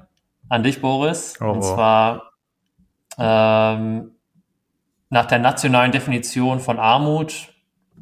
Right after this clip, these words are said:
Speaker 1: kann ich dir gerade gar nicht sagen, sorry, wie die in Deutschland ist, aber wie viele Deutsche sind von Armut betroffen?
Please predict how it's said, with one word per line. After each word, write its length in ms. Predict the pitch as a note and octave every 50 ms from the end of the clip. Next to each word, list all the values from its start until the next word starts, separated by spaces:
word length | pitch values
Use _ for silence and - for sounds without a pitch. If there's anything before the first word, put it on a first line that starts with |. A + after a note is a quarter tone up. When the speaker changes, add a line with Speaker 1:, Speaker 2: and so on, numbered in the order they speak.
| - -
Speaker 1:
kann 160 | - - A#2
ich 100 | A#2 -
dir 120 | - A#2 G#2
gerade 220 | A2+ G#2+ G#2+ G#2+
gar 120 | G#2+ G#2+ G#2+
nicht 100 | G#2 G#2
sagen, 240 | A2+ G#2+ G#2+ A2
sorry, 320 | A2 - A#2 A2+ A2+ A2 G#2
wie 60 | G2+
die 80 | G#2 G#2
in 60 | G2+
Deutschland 280 | G#2+ G#2 G#2+ G2+ G2+
ist, 220 | A2+ B2 C3 - -
aber 560 | A#2 A2 G#2+ G#2+ G2+ G#2 G#2 - E3 - - _ _ _ _ _ _ _ _ _ _ _ _ -
wie 240 | A2+ G#2+ C3 E3 -
viele 260 | - F3 D#3 D3 C3
Deutsche 840 | A#2+ B2 B2+ C3+ C3+ - - C3+ B2+ B2 B2 C3 C3 C3 - - - _ _ _ _ -
sind 220 | B2 A2 B2 B2 A#2+
von 180 | - B2+ A#2+
Armut 300 | A#2+ A2+ A#2 A#2 A2+ A#2
betroffen? 480 | A2+ G2+ - - A2 G#2+ - G#2+ G2+